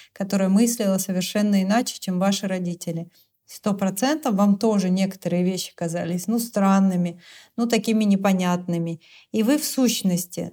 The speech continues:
тоже, опираясь на вот этот вот стыд или нежелание показаться смешным, скрывали что-то от своих родителей. И я думаю, вы точно так же не хотели вводить в контекст взаимодействия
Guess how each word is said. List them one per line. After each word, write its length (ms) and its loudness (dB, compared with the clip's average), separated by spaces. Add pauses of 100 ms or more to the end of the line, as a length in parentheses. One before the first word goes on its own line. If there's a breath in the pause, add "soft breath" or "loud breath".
(120)
тоже, 560 0 (240)
опираясь 640 -2
на 100 -2
вот 180 -6
этот 300 -6
вот 240 -6
стыд 480 -4
или 160 2
нежелание 640 2
показаться 580 0
смешным, 640 -2
скрывали 500 0
что-то 400 -4
от 120 -4
своих 380 0 (380)
родителей. 800 0 (380 soft breath)
И 80 -2
я 100 4
думаю, 280 2
вы 100 2
точно 400 0
так 180 2
же 100 2
не 140 0
хотели 400 0
вводить 600 0
в 120 -20
контекст 760 0
взаимодействия 1300 0